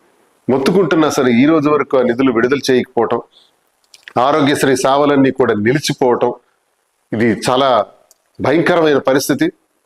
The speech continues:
ప్రజలందరూ చాలా ఇబ్బంది పడుతున్నారు. అనారోగ్యాల పాలైన వాళ్ళందరూ ఆపరేషన్లు చేసుకోవాల్సిన పరిస్థితుల్లో ట్రామా, ట్రామా కేర్ సెంటర్స్కి వెళ్ళినా సరే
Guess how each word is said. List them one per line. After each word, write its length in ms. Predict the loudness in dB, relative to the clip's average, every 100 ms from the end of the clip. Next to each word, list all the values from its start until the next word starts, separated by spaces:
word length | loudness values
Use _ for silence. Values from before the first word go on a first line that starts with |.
| _ -4
ప్రజలందరూ 520 | -2 0 2 2 0 0
చాలా 120 | 2
ఇబ్బంది 380 | 0 0 0 0
పడుతున్నారు. 540 | 0 0 0 0 -2 -12 _ _ _ -4
అనారోగ్యాల 680 | 0 0 0 0 2 0 0
పాలైన 360 | 0 2 2 2
వాళ్ళందరూ 460 | 2 0 0 0
ఆపరేషన్లు 560 | 0 0 -2 -2 -2 0 0
చేసుకోవాల్సిన 580 | -2 0 0 0 -2
పరిస్థితుల్లో 640 | -2 -2 -4 -4 0 0 0 -6 -8 -2
ట్రామా, 300 | 0 0 0 -4 -10 _
ట్రామా 260 | -2 0 0
కేర్ 180 | 0 0 -2
సెంటర్స్కి 460 | -2 -2 -2 -2
వెళ్ళినా 220 | 2 2
సరే 240 | 0 0